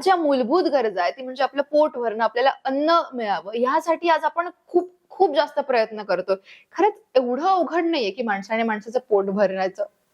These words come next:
पण आपण त्याला खूप मोठी गोष्ट करून घेतली. आणि म्हणून आज आपल्याला वाटतं, की आपलं करिअर म्हणजे तेच, की मी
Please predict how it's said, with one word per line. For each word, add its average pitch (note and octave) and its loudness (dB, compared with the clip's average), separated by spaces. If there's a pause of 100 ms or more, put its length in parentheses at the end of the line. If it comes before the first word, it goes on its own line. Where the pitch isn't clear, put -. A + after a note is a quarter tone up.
(160)
पण F#4 4
आपण F4+ 2
त्याला F#4 4
खूप F4+ 2
मोठी C#4 2
गोष्ट A#3+ 0
करून F#3+ -2
घेतली. F#3 -6 (300)
आणि C4 2
म्हणून D#4+ 2
आज C4+ 2
आपल्याला B3 0
वाटतं, A#3 -4
की C4 -2
आपलं C4 -4
करिअर A#3+ 2
म्हणजे C4+ -2
तेच, A3+ 0 (400)
की C4+ 2
मी D#4 2